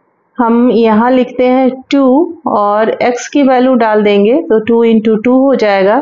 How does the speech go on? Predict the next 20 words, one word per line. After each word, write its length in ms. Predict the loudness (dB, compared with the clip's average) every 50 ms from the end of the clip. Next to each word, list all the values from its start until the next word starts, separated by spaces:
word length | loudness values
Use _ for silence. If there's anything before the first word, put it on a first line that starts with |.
| -4 -6 -4
फिर 200 | -2 0 0 2
y 320 | 2 2 2 2 0 0 0 0
की 80 | 0 0
value 360 | 2 2 2 2 2 2 2
है 160 | 2 2 2
माइनस 600 | 2 2 0 0 0 0 2 2 2 0 0 0 -2
वन, 280 | 0 0 2 0 0 0
तो 180 | 0 0 0 0
माइनस 460 | 0 0 0 0 0 0 0 -2 -2 -2
वन 180 | 0 0 0
डाल 260 | 0 0 0 0 0 2
दीजिए 400 | 0 0 0 0 0 0 0 -2 -4 -10 -20 -20 -20 -20 -20 -20 -8 -4
और 200 | -2 0 0 0
इसको 400 | 0 0 -2 -2 -4 -2 0 2 2 2 2
mid 260 | 2 2 0 0 0
bracket 420 | 0 0 0 0 0 -2 -2 0 0
में 160 | 0 0 0
डाल 240 | 0 0 0 0 2
दीजिए। 420 | 2 0 0 0 0 0 0 0 -2 -6 -12 _ _ _ -20 -20 _ _ _ _ -2
फिर 180 | -2 0 2